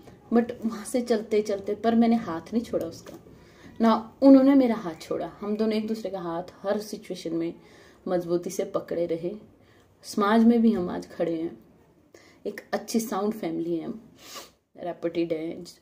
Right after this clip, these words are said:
एजुकेटेड हैं, job वाले हैं, और भगवान की दया से बेटा बेटी भी दोनों हैं, मतलब complete family, हर खुशियाँ, किसी की नज़र ना लगे हमारी खुशियों को,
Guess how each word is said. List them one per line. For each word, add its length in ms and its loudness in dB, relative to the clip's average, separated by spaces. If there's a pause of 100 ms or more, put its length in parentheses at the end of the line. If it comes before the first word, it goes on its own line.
(140)
एजुकेटेड 520 -4
हैं, 460 -8
job 280 2
वाले 300 0
हैं, 260 -10 (880)
और 280 -4 (480)
भगवान 340 0
की 100 -6
दया 120 -2
से 140 -6
बेटा 320 0
बेटी 280 -4
भी 120 -4
दोनों 340 2
हैं, 120 -16 (1000)
मतलब 280 -8
complete 440 -2
family, 440 -8
हर 220 2
खुशियाँ, 460 -8 (680)
किसी 200 -18
की 120 -4
नज़र 420 6
ना 160 10
लगे 260 0
हमारी 200 2
खुशियों 380 -10
को, 180 -10